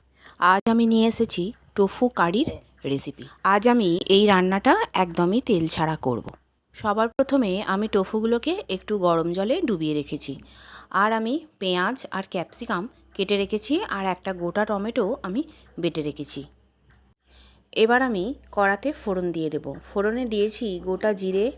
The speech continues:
গোটা কয়েকটা গরম মশলা, শুকনো লঙ্কা আর তেজপাতা। এইগুলোকে কয়েক সেকেন্ড নাড়াচাড়া করে আমি হালকা ভেজে নেব। ফোড়নটা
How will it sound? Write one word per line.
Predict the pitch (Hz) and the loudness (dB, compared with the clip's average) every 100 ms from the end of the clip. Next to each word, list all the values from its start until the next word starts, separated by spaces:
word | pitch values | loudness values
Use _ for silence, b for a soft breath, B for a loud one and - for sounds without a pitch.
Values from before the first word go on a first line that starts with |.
| B B - | B B -10
গোটা | 196 208 233 330 - | 2 2 2 0 0
কয়েকটা | 196 185 214 | 0 0 -4
গরম | 196 170 165 175 | 0 0 0 -4
মশলা, | 185 - 254 339 B B B B _ | -4 -2 -2 -4 B B B B _
শুকনো | - 208 208 196 | -8 -6 -2 0
লঙ্কা | 175 165 208 302 - | 0 -2 0 -2 -2
আর | 180 170 | -6 -6
তেজপাতা। | 156 131 - 143 135 - _ _ - | -8 -8 -10 -10 -12 -16 _ _ -6
এইগুলোকে | 214 214 226 220 311 370 | -4 0 -2 0 -4 0
কয়েক | 214 202 | 0 0
সেকেন্ড | - 220 202 | -6 -6 -4
নাড়াচাড়া | 190 175 180 214 | -2 -4 -2 -6
করে | 226 247 196 233 b b b - | -4 -2 -2 -6 b b b -10
আমি | 185 254 - - | -6 -4 -6 -18
হালকা | - 185 175 202 254 - 196 - _ _ - - _ - | -2 0 0 0 -4 -4 -16 -18 _ _ -20 -20 _ -16
ভেজে | - 180 156 | -4 -2 0
নেব। | 147 147 - - _ _ _ b b - | -4 -8 -16 -20 _ _ _ b b 2
ফোড়নটা | 233 240 247 269 | 6 6 6 4